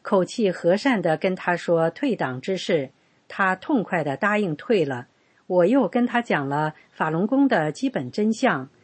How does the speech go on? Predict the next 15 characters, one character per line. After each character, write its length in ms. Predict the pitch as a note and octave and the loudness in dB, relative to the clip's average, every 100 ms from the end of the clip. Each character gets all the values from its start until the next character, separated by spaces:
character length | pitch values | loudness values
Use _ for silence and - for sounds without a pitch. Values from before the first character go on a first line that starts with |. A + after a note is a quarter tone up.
| _ | _
他 200 | - A#3+ | 0 2
都 240 | A#3+ D#4 D4+ | 4 4 4
很 240 | - C#3+ | 4 0
认 280 | D3 C4 F#3 | 2 4 2
同 280 | - D3 D#3+ | 0 -2 0
接 200 | E3 B3 | 2 0
受。 360 | - A3 C3+ - _ _ - - | 2 0 0 -8 _ _ -12 2
我 100 | F#3+ | 6
又 180 | A3 G3 | 6 6
把 220 | D#3+ D#3 | 2 2
真 240 | C4+ C#4 | 4 4
相 240 | C#4 A3+ F3 | 4 2 0
小 200 | D#3+ C#3 | -2 -2
册 280 | - A#3 | 2 2
子、 320 | D#3+ E3 C#3+ | 2 0 -2